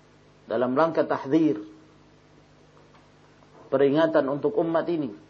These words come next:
bahwa tidak ada dari kalangan kita yang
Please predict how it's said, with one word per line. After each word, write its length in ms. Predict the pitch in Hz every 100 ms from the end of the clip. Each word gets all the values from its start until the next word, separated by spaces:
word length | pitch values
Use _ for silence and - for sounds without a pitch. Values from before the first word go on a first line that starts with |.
| - - - - - - - _ _ - _ _ _ - - _ _ _
bahwa 680 | 107 139 139 156 175 175 151 - - - - - - - - - - - _ - - _ _ - - - - - - - - -
tidak 240 | - 156 160
ada 160 | 180 175
dari 240 | 147 147
kalangan 400 | 147 160 160 156
kita 320 | 156 160 165 156
yang 340 | 151 147 139